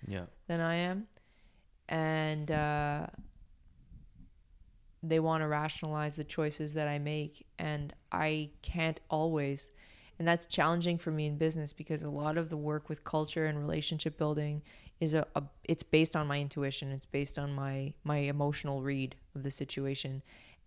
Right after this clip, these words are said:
Speaker 2: But then decision makers want
Speaker 1: Metrics.
Speaker 2: metrics.
Speaker 1: <laughs> Yeah.
Speaker 2: You know, how do you measure the impact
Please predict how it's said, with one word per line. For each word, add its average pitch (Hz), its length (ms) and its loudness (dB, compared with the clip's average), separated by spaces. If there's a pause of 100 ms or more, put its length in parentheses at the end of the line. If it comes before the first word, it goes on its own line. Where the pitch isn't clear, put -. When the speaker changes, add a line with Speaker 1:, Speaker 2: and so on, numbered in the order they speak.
(100)
Speaker 2:
But 147 200 4
then 143 480 2
decision 165 480 2
makers 147 400 0
want 135 400 -2 (640)
Speaker 1:
Metrics. 117 520 6
Speaker 2:
metrics. 151 640 6
Speaker 1:
<laughs> - 0 -
Yeah. 104 240 8 (580)
Speaker 2:
You 160 100 -4
know, 151 240 4
how 160 280 6
do 165 100 0
you 185 160 2
measure 160 460 2
the 151 180 2
impact 147 560 -2